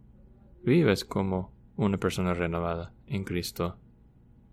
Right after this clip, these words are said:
No es algo fácil, pero no estamos solos en esto. El Espíritu,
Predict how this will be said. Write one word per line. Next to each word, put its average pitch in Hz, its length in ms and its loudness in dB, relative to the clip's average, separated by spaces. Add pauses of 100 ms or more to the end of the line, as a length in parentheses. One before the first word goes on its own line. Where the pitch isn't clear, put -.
(2000)
No 180 180 4
es 139 100 0
algo 95 260 4
fácil, 90 560 0 (2250)
pero 127 160 2
no 139 100 4
estamos 101 420 2
solos 90 340 0
en 90 80 -2
esto. 90 400 -2
El 90 120 2
Espíritu, 92 680 -2